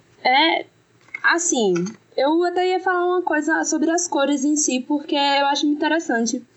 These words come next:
É, o, as cores como, por exemplo, vermelho e roxo era usado muito por nobres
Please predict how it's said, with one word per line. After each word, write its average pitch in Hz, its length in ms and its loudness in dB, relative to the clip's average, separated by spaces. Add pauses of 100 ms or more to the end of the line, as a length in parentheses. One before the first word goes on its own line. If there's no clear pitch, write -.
(720)
É, 240 480 4
o, 285 180 -2
as 254 220 0
cores 320 280 0
como, 339 140 0
por 311 100 0
exemplo, 262 220 0
vermelho 269 400 0
e 262 80 2
roxo 269 420 0
era 247 340 2
usado 254 380 0
muito 277 240 -2
por 311 200 -2
nobres 262 680 -2